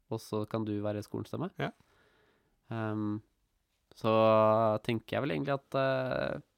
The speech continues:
Speaker 1: hvis folk synes dette er kult, så synes vi det er kult.
Speaker 2: Så fortsetter vi.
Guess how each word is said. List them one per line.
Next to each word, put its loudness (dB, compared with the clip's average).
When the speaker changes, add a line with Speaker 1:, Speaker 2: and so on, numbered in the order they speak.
Speaker 1:
hvis -4
folk 0
synes -4
dette -4
er -2
kult, -8
så -2
synes 0
vi 0
det 6
er 2
kult. -8
Speaker 2:
Så -12
fortsetter -4
vi. -14